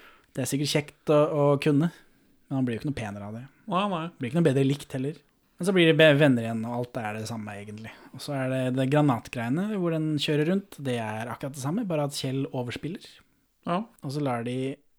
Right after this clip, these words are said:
Speaker 1: eh, huset på toppen, det militærhuset,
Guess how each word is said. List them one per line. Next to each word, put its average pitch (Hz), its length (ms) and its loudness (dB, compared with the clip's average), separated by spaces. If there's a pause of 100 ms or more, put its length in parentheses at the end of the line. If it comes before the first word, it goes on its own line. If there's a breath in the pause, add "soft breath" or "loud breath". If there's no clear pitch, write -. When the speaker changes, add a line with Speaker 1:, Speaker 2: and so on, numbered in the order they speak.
(160)
Speaker 1:
eh, 131 320 -8
huset 131 640 -4
på 139 80 -6
toppen, 123 400 -6
det 127 160 -4
militærhuset, 120 720 -8